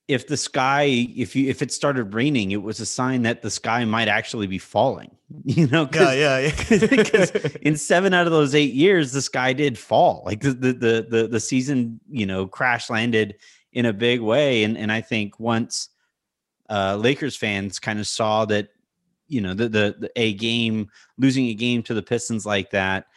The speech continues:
Speaker 1: was, "Oh my God, we can't be going through that again." And, you know, to which, like you're saying, that there was all kinds of circumstantial things there that led, that, that led to the outcome of that game. But for the most part, a five and two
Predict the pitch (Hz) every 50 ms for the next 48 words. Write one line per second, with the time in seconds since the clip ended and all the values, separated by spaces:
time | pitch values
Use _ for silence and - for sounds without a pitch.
0 | _ _ _ _ _ _ 107 107 110 107 104 104 104 101 98 95 - - - -
1 | - 131 113 110 98 107 107 - 120 110 113 104 95 120 123 - 147 143 123 127
2 | 110 123 120 117 107 - - 120 120 120 117 101 98 120 147 139 123 117 113 -
3 | 127 117 113 110 110 104 101 _ _ - _ _ - 247 240 233 220 214 - 190
4 | 190 196 190 - 196 180 - - 185 208 - - 110 98 90 90 90 92 113 123
5 | 113 117 131 127 135 131 131 123 - - _ _ _ _ _ _ - 123 156 160
6 | 160 - 143 139 139 127 127 104 - - 123 120 - 117 104 - 120 120 117 -
7 | - 104 - - 127 151 160 135 - 107 101 95 98 107 107 104 104 - 104 110
8 | 113 117 113 113 - - 82 78 104 120 123 113 104 - - 117 113 113 - 113
9 | 117 113 120 117 107 98 - - 117 117 110 107 101 101 92 _ _ _ - _
10 | _ _ _ _ - 110 117 113 107 104 123 - - 135 123 107 95 107 107 131
11 | 139 - - 101 98 92 90 92 92 113 113 110 - - 160 170 160 143 170 214
12 | - - 180 165 160 156 - - 147 156 185 185 180 165 - - 170 170 165 165
13 | 170 160